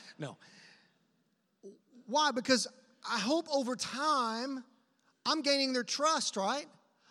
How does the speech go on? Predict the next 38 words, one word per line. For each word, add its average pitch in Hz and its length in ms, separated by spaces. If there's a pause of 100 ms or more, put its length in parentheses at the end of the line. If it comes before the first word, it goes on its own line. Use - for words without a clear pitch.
(120)
I 233 40
hope 311 220
over 233 160
time 262 440
they 247 120
know 277 220
I'm 247 160
not 240 100
gonna 233 140
tell 269 260
them 240 160
to 202 80
jump 208 240
off 190 240
a 185 60
cliff 247 520
and 185 80
hurt 233 360
themselves. 139 580 (480)
I'm 240 140
gonna 269 160
do 240 180
them, 254 200 (260)
tell 233 180
them 240 140
to 202 40
do 226 120
things 214 240
that 180 80
are 170 80 (140)
good 240 200
for 285 160
them 208 420 (360)
and 226 180
good 214 160
for - 80
the 226 100
family. 240 540